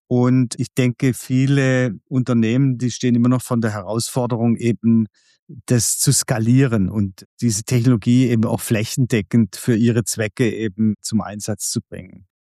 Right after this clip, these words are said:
Und für echtes Reasoning braucht's natürlich noch eine ganze Reihe mehr an Voraussetzungen, ja. Wir brauchen idealerweise eine saubere Datenbasis. Wir brauchen die Fähigkeit, auch das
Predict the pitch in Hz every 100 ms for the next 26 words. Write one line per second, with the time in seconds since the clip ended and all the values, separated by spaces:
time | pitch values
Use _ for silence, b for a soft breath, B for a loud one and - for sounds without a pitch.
0 | _ - 135 139 - 143 143 160 196 151
1 | 147 156 202 208 180 165 135 143 - -
2 | 131 151 143 131 - _ _ _ - 131
3 | 123 - - 131 127 123 123 - 120 104
4 | 131 131 123 139 160 123 131 131 110 123
5 | 127 - 113 - 123 107 104 101 95 98
6 | 117 113 104 110 113 120 113 110 107 B
7 | B B _ 120 117 107 127 123 120 113
8 | 123 107 117 117 117 113 90 110 - 143
9 | 110 104 120 117 131 123 - - 120 117
10 | 110 - 104 117 - - 117 117 117 117
11 | 113 _ - 117 117 107 123 117 135 -
12 | 131 123 123 - 123 113 - 127 113 -
13 | - -